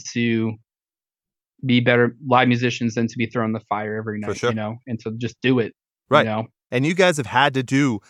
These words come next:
Speaker 2: I mean, you guys have done this kind of
Speaker 1: Mm-hmm.
Speaker 2: thing before. You've been thrown in the fire. You've had plenty of, like, tour issues in the past. You know, now we have this new one. And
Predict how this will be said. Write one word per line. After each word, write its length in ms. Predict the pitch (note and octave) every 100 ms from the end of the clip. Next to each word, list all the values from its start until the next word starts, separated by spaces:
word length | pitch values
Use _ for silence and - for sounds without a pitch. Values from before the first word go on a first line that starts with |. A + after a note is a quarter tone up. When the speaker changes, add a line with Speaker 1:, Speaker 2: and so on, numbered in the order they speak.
| -
Speaker 2:
I 80 | C#3
mean, 160 | C3+ - _ -
you 120 | F3+
guys 180 | G#3 C#3+
have 180 | G#2+
done 240 | G#2+ C3 D#3
this 160 | A2+
kind 200 | - A#2+ A2
of 60 |
Speaker 1:
Mm-hmm. 60 | A2
Speaker 2:
thing 240 | A#2 A2+
before. 400 | G2 - C3+ C3+
You've 180 | G#2 A#2+
been 180 | A#2+ A2
thrown 300 | A#2 B2 B2
in 100 | A2+
the 100 | F#2+
fire. 380 | A#2+ A2+ A2+ G#2+
You've 240 | G#2 G2
had 280 | A#2 A2 F#2+ - _
plenty 360 | - C#3 C3+ A#2
of, 160 | G#2 F#2+
like, 180 | F2 -
tour 320 | - D#3+ D#3+
issues 480 | D3+ - D3 C#3+ B2
in 80 | A#2
the 80 |
past. 560 | G2+ C3 C3 B2+ - - _ _
You 80 | A#2+
know, 120 | G#2+
now 300 | F#2+ A2 A#2+
we 140 | A#2+ A2+
have 260 | A#2 G#2+
this 200 | G#2+ G#2
new 220 | A2+ B2
one. 440 | C3 B2 B2 A#2+ A#2+ _ _ _ -
And 500 | B2+ B2+ A2+ G#2+ G2+